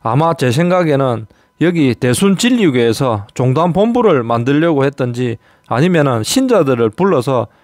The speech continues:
여기에 살도록 주거단지를 만들려고 했던 것 같습니다. 여기가 아무리 시골이지만은 그런 사이비 종교가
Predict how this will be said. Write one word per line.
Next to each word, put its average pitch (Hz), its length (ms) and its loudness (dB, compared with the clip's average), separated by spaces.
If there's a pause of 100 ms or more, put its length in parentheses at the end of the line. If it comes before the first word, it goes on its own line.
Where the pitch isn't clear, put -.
(180)
여기에 170 280 2
살도록 139 680 0
주거단지를 165 800 0
만들려고 139 600 0
했던 170 320 -4
것 120 80 -4
같습니다. 117 560 -4 (1200)
여기가 127 640 2
아무리 160 440 2
시골이지만은 120 1040 0 (120)
그런 165 280 2
사이비 196 460 0
종교가 110 600 -2